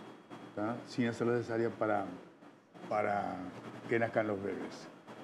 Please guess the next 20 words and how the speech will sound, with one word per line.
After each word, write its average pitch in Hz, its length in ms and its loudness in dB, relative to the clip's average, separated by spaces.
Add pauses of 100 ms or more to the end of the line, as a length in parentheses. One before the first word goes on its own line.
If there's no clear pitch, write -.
(140)
los 113 100 2
cachorros. 113 380 4 (1200)
Eh, 135 720 12 (1400)
en 147 120 10
la 156 120 10
cesárea, 175 560 12
ya 160 120 12
habíamos 165 340 10
comentado, 147 600 10
es 143 220 4
importante 139 840 8 (1300)
que 123 80 6
el 117 100 8
veterinario 127 920 10 (140)
no 120 180 8
use 127 380 8
anestesia 117 420 2
general, 104 460 2 (640)
que 120 80 2
haga 113 300 6